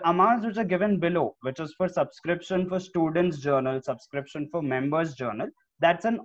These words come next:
optional amount. If you pay that amount, that, that journal comes to your home on a monthly basis,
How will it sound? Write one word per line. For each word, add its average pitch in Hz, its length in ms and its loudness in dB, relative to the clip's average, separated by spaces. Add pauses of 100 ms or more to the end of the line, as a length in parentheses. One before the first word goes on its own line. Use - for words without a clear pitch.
optional 180 640 2
amount. 120 380 -6 (160)
If 156 160 -6
you 220 280 -4
pay 190 180 6
that 240 220 4
amount, 170 400 -2
that, 175 220 -4
that 185 280 0
journal 160 600 2 (280)
comes 185 300 2
to 214 80 -4
your 202 180 6
home 175 300 0
on 196 120 -2
a 214 40 -2
monthly 156 420 -2
basis, 101 540 -16